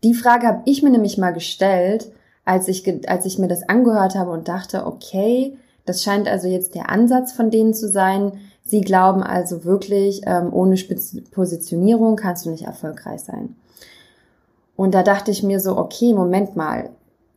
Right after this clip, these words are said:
ich kenne doch aber echt viele, die keine spitze Positionierung haben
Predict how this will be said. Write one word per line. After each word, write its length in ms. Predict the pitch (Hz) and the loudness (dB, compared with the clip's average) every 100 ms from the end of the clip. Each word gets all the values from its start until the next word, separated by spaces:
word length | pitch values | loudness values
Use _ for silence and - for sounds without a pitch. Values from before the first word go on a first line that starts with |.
| - | -14
ich 180 | - | -14
kenne 300 | - 180 277 | -8 2 4
doch 200 | 233 160 | 4 0
aber 340 | - 156 156 165 | -4 -6 -4 -6
echt 300 | 170 190 - | -6 -6 -10
viele, 340 | - - 196 233 | -16 -2 2 2
die 140 | 180 | 0
keine 440 | - - 247 294 | -8 -4 0 0
spitze 400 | 185 - 170 - - | 0 -4 -8 -8 -10
Positionierung 960 | 175 160 156 - 165 160 160 156 156 | -6 -6 -8 -8 -6 -6 -6 -6 -8
haben 580 | 160 151 160 214 226 - | -8 -6 -4 -4 -6 -16